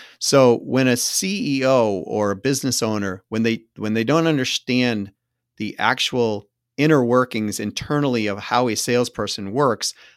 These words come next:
they will tend to make decisions, and those decisions are not going to sit well with their sales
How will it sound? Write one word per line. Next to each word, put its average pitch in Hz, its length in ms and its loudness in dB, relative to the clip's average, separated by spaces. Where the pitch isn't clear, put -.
they 131 140 2
will 151 120 4
tend 151 300 -2
to 143 80 0
make 123 320 0
decisions, 113 960 -2
and 123 160 2
those 120 160 2
decisions 147 880 0
are 117 120 0
not 117 320 -2
going 120 200 -2
to 113 80 -6
sit - 380 -2
well 110 260 0
with 101 140 -4
their 98 160 -4
sales 98 560 -4